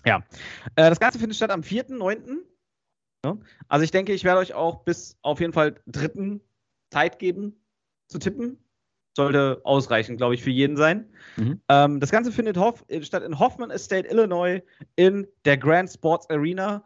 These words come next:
Speaker 1: Und das hört sich größer an, <laughs> als es ist. Aber <laughs> ich finde das, ja, das so hört es sich so hochtragend. Ich dachte, "Oh, haben die jetzt eine größere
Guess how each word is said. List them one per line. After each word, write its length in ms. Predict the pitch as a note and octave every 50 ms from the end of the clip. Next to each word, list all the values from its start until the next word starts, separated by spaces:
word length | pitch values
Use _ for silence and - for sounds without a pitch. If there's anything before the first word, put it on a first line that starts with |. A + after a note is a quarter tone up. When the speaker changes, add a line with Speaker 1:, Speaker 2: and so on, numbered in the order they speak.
| _ _
Speaker 1:
Und 100 | - C#3+
das 100 | D3+ -
hört 140 | - G3 -
sich 140 | - - -
größer 360 | D#3 E3+ G3 G3 G#3 F3+ -
an, 100 | E3 F3
<laughs> 280 | - - - - - -
als 100 | - -
es 160 | G#3 - - F4+
ist. 380 | F#4+ G4+ - - - _ _ _ - - - - - -
Aber 320 | - D#3 D3+ D#3 D3+ D#3
<laughs> 1400 | - - - G3+ - G#3 - - - - _ A3 A3 - _ - A#3+ - _ _ - _ _ _ - C4+ B3+ G#3+ C3
ich 80 | C3+
finde 180 | - F#3 F#3+ F3+
das, 100 | E3+ - - E3
ja, 140 | - D#3+ E3+
das 140 | E3+ F3 D3+
so 80 | E3+ E3+
hört 140 | F3+ G3 F#3
es 80 | E3
sich 100 | E3 E3
so 80 | C#3+ E3
hochtragend. 420 | E3 F#3+ A3+ - - D3 C#3 B2+
Ich 60 | C3 C3
dachte, 100 | - -
"Oh, 280 | B2+ B2+ - - - - - _ _ _ _
haben 160 | - D3 D#3+
die 60 | D3+
jetzt 160 | C#3+ - A#2+
eine 80 | D3 C3+
größere 400 | B2 C#3 D3 C3+ - - B2 A#2